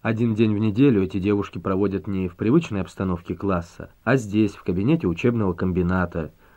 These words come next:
где всё так же, как в мастерских крупной проектной организации. Приборы, инструменты, приспособления становятся всё более послушными в руках будущих чертёжниц и картографов.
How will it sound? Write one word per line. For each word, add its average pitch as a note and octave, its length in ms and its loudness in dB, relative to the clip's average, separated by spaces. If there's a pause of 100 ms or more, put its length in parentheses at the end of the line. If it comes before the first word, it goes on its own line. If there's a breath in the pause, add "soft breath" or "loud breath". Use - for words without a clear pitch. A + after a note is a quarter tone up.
где F2+ 240 -2
всё - 180 -6
так D#3 240 2
же, F#2 120 -6
как E2+ 260 -6
в E2+ 60 -12
мастерских F#2 580 -2
крупной A#2 420 2
проектной F2+ 460 -2
организации. F2 880 -4 (580 soft breath)
Приборы, G#2 520 4
инструменты, F#2+ 680 0
приспособления F#2 1040 -2 (160 soft breath)
становятся G#2 560 0
всё F#2 220 -2
более A#2+ 340 4
послушными G#2+ 640 0
в D#2+ 80 -4
руках E2+ 340 -2
будущих E2+ 460 -6
чертёжниц G2 760 -2
и G2 120 -4
картографов. E2+ 720 -4